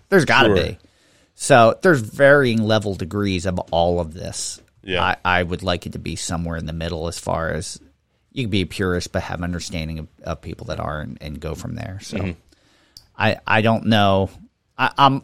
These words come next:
Speaker 1: I'm for it with an asterisk.
Speaker 2: Yeah, I think there's always an exception to the rule.
Speaker 1: Yeah. Yeah.
Speaker 2: And, and don't,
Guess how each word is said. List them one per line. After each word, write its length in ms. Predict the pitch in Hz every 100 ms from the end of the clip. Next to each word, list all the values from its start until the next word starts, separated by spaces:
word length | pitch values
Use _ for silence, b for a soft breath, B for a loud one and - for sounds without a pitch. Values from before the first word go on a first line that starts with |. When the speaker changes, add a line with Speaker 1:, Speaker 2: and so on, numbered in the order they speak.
| -
Speaker 1:
I'm 160 | 131
for 480 | 113 - 143 143 160
it 140 | 147 _ _ _ _
with 340 | 117 110 95 - -
an 120 | 104
asterisk. 760 | 95 85 - 85 - - - - _ _ _
Speaker 2:
Yeah, 240 | 277 311 107
I 60 | 123
think 260 | 156 160
there's 180 | 160 147
always 260 | 147 151 143
an 80 | 139
exception 420 | 123 117 - 110
to 60 |
the 100 | 101
rule. 280 | 95 95 - -
Speaker 1:
Yeah. 80 | - - _ _ _ _ _ _ _ _ _
Yeah. 180 | 90 87 - -
Speaker 2:
And, 360 | 98 95 92 -
and 160 | 101
don't, 260 | 98 135 117